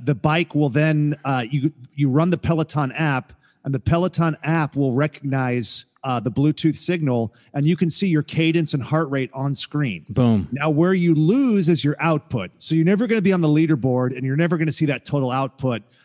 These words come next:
Speaker 1: You also then are kind of at the, uh, at the, you know, you're at the mercy of the machine for however it records your resistance. But having the, having the cadence is huge.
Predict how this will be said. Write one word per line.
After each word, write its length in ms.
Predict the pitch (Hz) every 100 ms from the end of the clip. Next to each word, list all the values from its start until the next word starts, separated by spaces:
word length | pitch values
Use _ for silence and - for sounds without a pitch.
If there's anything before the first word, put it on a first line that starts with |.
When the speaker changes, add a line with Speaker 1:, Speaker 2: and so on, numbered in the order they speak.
| _
Speaker 1:
You 120 | 131
also 380 | 151 175 - 180
then 420 | 147 151 160 156 151 -
are 260 | 143 139
kind 320 | - - 160
of 80 | 151
at 140 | 143 143
the, 200 | 135 143
uh, 360 | 139 131 117 101 - - _ 143 _ _ _ -
at 180 | 156 -
the, 180 | 139 135 -
you 200 | 135 143
know, 80 |
you're 140 | 120 143
at 80 | 143
the 80 |
mercy 420 | 135 147 131 147 135
of 180 | 113
the 140 | 104 123
machine 420 | 117 - 143 131
for 140 | 113
however 360 | 113 131 123 120
it 60 | - -
records 440 | 123 - 127 117
your 280 | 123 110 107
resistance. 720 | 101 120 139 139 196 202 - - _ _ _ _
But 240 | 170 147 117 _
having 400 | - 180 196 247
the, 180 | 185 143 -
having 300 | 180 196 208
the 80 |
cadence 500 | 160 - 196 180 143
is 140 | 113 -
huge. 600 | - 202 113 - -